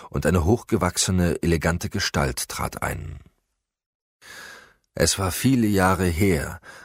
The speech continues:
dass Ralph Lady Philippa zum letzten Mal gesehen hatte.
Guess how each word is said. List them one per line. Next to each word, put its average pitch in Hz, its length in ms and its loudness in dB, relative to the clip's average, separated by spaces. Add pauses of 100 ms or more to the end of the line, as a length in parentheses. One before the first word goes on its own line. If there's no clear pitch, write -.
(100)
dass - 260 -2
Ralph 82 340 4
Lady 76 300 0
Philippa 78 500 0
zum 71 180 -2
letzten 73 380 -2
Mal 69 240 0
gesehen 69 480 -2
hatte. 71 500 -8